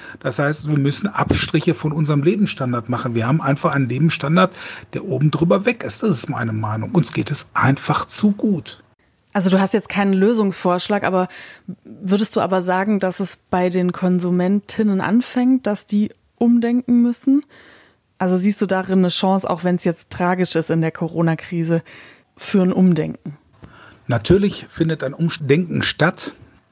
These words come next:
Speaker 1: Es ändert sich, unsere Gesellschaft verändert sich. Also wenn ich jetzt nur mal,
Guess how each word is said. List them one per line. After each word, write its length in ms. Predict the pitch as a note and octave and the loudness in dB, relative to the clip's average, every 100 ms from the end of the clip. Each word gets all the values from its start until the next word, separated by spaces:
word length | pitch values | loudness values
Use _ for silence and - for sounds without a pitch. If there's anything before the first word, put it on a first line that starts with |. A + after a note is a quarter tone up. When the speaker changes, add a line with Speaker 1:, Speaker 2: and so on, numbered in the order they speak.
| - | -6
Speaker 1:
Es 240 | B2+ A#2 | -2 -2
ändert 400 | - - D3+ E3+ | -4 2 2 2
sich, 260 | - D#3 - | 0 -8 -2
unsere 220 | D3+ B2+ | 0 2
Gesellschaft 540 | B2 A2+ C#3+ - D3+ - | 0 2 0 0 -4 -2
verändert 440 | - A#2+ D#3+ D#3+ | -2 0 0 0
sich. 300 | - E3 - _ _ - - - | -2 -4 -4 _ _ -20 -20 -8
Also 320 | C3+ C3 C3+ | -4 0 0
wenn 240 | B2+ B2+ D3 | 2 2 2
ich 120 | - | 0
jetzt 240 | C3+ - | -4 0
nur 80 | D3+ | 2
mal, 380 | C#3 C3 B2+ | 4 4 2